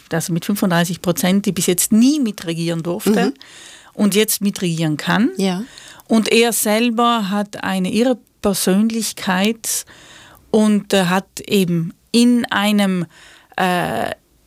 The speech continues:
Speaker 1: Wahnsinnstempo Friedensverhandlungen mit Eritrea
Speaker 2: Ja.
Speaker 1: aufgenommen und durchgesetzt. Äh,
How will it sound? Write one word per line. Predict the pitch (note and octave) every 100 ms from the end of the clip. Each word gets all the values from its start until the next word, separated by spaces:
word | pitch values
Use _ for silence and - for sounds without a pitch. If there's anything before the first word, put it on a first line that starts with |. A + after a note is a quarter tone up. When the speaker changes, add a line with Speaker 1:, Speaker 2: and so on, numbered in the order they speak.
| _ _ _
Speaker 1:
Wahnsinnstempo | A3+ A3 A3+ D4+ E4+ - C4+ C4+ - - A#3 A#3+ A3+
Friedensverhandlungen | G#3 A3 A3+ A3+ - G3 F#3+ F#3+ F3+ F3+ E3+
mit | E3 E3
Eritrea | F3 E3+ E3+ G3 A#3
Speaker 2:
Ja. | G#3 G3+
Speaker 1:
aufgenommen | G3 G3 F#3+ F#3 F#3
und | G#3+ G#3
durchgesetzt. | G#3 G3 - F3+ F3+ E3+ - - - - - - - - -
Äh, | F3 E3 E3